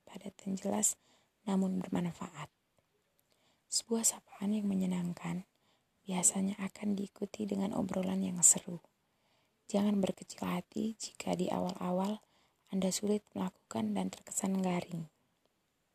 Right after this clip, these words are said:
Teruslah mencoba dalam setiap kesempatan dengan siapa saja yang Anda temui. Selama Anda sopan, orang lain juga akan senang menanggapi apa yang Anda mulai obrolkan kepada mereka.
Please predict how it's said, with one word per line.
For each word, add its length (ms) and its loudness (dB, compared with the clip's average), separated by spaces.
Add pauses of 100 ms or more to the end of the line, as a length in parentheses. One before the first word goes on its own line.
(960)
Teruslah 400 2
mencoba 640 2
dalam 320 4
setiap 320 -6
kesempatan 880 0 (480)
dengan 240 2
siapa 400 2
saja 400 4
yang 80 -4
Anda 240 0
temui. 480 0 (560)
Selama 400 2
Anda 320 2
sopan, 640 -4 (520)
orang 320 4
lain 240 4
juga 240 0
akan 240 -2
senang 400 2
menanggapi 640 -2
apa 240 -4
yang 160 -12
Anda 240 -2
mulai 400 -4
obrolkan 560 -6
kepada 400 -20
mereka. 320 -8